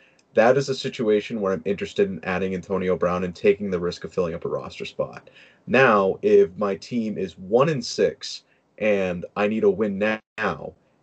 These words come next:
holding Antonio Brown, or one and five, sorry, and I need a win now, Antonio Brown's not giving you anything right now. He's not giving you a player this very moment to try and get you those wins, so you could hold Antonio Brown.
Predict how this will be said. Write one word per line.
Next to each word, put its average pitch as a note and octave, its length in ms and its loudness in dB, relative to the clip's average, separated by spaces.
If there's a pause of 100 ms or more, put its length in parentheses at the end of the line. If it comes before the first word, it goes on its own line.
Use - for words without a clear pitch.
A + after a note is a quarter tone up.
(180)
holding D3+ 360 4
Antonio C3 440 0
Brown, A2 520 0
or G#2+ 140 0
one A2+ 120 2
and G#2 100 -4
five, F#2+ 240 0
sorry, E2 280 -2
and G2 100 -4
I G2 60 -2
need A2+ 140 -2
a G#2+ 40 2
win G2+ 140 0
now, F#2 180 -4
Antonio C3+ 360 2
Brown's A#2+ 320 2
not A2 180 -2
giving G2+ 260 -4
you F2+ 100 -6
anything E2+ 460 -6
right F#2 240 2
now. F#2 320 -6 (320)
He's A2+ 160 -8
not A#2 200 2
giving A2 220 0
you A2 140 0
a G2 60 2
player F#2+ 440 4 (120)
this G2+ 180 -2
very G#2+ 260 4
moment F#2 380 -4 (120)
to A#2 140 -6
try G#2 280 0
and F#2+ 120 -2
get G2+ 220 2
you A2 80 -4
those G2 240 2
wins, G2+ 400 -2
so - 160 -2
you G2+ 160 -2
could A#2 280 0
hold E2+ 240 -6
Antonio E2 440 -6
Brown. C2+ 340 -12